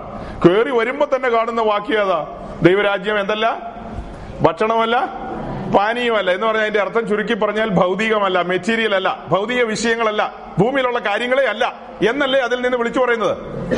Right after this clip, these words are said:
അപ്പൊ ഭൂമിയിലുള്ള വിഷയങ്ങൾ, ഭൗതിക വിഷയങ്ങൾക്ക് വേണ്ടി ഒരുത്തൻ പരക്കം പാഞ്ഞ് ഓടി നടക്കുക,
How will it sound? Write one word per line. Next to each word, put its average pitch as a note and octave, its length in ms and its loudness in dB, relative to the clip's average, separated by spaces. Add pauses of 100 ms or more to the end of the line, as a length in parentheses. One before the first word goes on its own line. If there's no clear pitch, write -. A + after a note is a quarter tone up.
(240)
അപ്പൊ A#3+ 140 2
ഭൂമിയിലുള്ള C4 560 2
വിഷയങ്ങൾ, B3 400 0
ഭൗതിക C4+ 380 2
വിഷയങ്ങൾക്ക് B3 480 0
വേണ്ടി A#3+ 200 0
ഒരുത്തൻ A#3+ 640 -2
പരക്കം A#3+ 340 0
പാഞ്ഞ് B3 300 0
ഓടി C4 120 2
നടക്കുക, G3 420 0